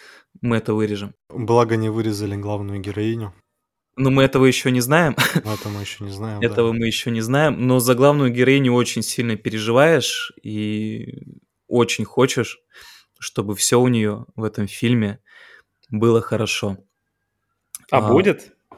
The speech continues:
Speaker 1: а будет ли? Вот насчет «будет», э, на мой взгляд, здесь уместно оставить клиффхенгер и сказать, что концовка в этом фильме просто разрывная.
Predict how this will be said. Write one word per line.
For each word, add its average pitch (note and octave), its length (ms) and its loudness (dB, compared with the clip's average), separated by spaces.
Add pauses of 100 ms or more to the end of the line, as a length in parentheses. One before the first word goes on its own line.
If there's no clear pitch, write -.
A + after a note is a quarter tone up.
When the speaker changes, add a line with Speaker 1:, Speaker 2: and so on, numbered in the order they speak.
(560)
Speaker 1:
а A#2+ 100 2
будет C3 440 4
ли? A#2+ 380 2
Вот A#2+ 380 4
насчет C3 400 2
«будет», D#3+ 680 2
э, G#2+ 400 -4 (160)
на A2 140 -2
мой D3+ 180 2
взгляд, C3+ 500 2 (260)
здесь A#2 600 -4 (220)
уместно B2 460 0
оставить A#2 520 4 (140)
клиффхенгер C#3 800 2 (720)
и A#2+ 80 2
сказать, B2+ 420 4
что A2+ 580 4 (120)
концовка C3+ 580 2
в C3 40 6
этом A#2 240 2
фильме G#2 420 -4 (260)
просто A2 380 2
разрывная. G2+ 600 0